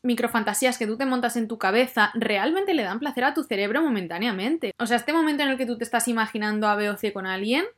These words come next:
realmente tu cerebro lo está procesando como si durante esos segundos estuviese pasando de verdad.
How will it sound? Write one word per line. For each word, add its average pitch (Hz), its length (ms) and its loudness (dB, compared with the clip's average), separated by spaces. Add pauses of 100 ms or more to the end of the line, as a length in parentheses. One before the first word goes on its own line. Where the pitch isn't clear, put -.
(140)
realmente 226 1080 2 (720)
tu 269 140 0
cerebro 220 340 2
lo 349 60 4
está 285 180 2
procesando 277 460 -2
como 254 380 0
si 254 160 -2
durante 214 280 2
esos 294 220 -2
segundos 277 420 0
estuviese 226 400 -4
pasando 233 400 -2
de 302 80 0
verdad. 208 400 -2